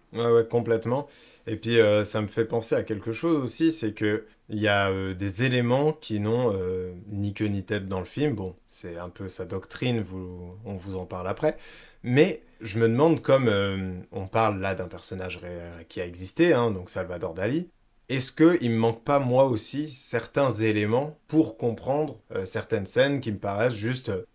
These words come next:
bah, qu'est-ce qui se passe là ? Tu vois, genre, je pense par exemple à une certaine pluie, que je ne spoilerai pas,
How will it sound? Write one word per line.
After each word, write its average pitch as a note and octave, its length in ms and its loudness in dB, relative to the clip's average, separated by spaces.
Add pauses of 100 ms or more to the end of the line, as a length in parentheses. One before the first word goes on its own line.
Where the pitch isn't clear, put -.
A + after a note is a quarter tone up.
bah, - 180 -8 (300)
qu'est-ce - 180 -6
qui - 100 -6
se - 60 -6
passe F#2+ 260 -8
là ? E2+ 120 -16 (160)
Tu A2 120 -2
vois, B2 140 8
genre, A2+ 200 4
je - 80 -6
pense B2 260 2
par A#2+ 140 4
exemple A2+ 400 4
à G#2+ 40 4
une G2+ 100 0
certaine G2 440 -2
pluie, B2+ 400 -6
que F#2 340 -10
je F2+ 140 -12
ne F2+ 180 -12
spoilerai - 460 -12
pas, D#3 180 -2